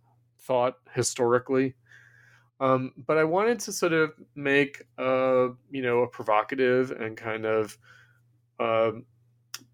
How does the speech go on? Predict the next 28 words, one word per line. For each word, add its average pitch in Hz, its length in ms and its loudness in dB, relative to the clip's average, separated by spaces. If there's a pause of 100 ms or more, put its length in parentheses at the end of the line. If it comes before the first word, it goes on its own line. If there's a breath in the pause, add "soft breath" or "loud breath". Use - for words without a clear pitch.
(180)
you 135 100 -6
know, 104 280 -4 (560)
kind 110 180 -8
of 101 200 -10
pointed 117 680 -4 (200)
intervention 117 880 -2 (2000 soft breath)
at 180 160 2
the 220 160 -6
end 120 500 -2
of 127 420 0
the 123 640 0
trajectory 123 720 0
of 107 100 -4
the 113 100 -2
millennial 104 480 0
left, 90 360 -4 (180)
that 123 380 0 (180)
the, 123 720 2 (360)
that 123 180 -4
the 123 160 4
millennial 165 480 0
moment 139 540 0
on 120 160 0
the 117 80 0
left 117 460 0
had 120 260 -2
seemed 131 520 2
to 113 640 0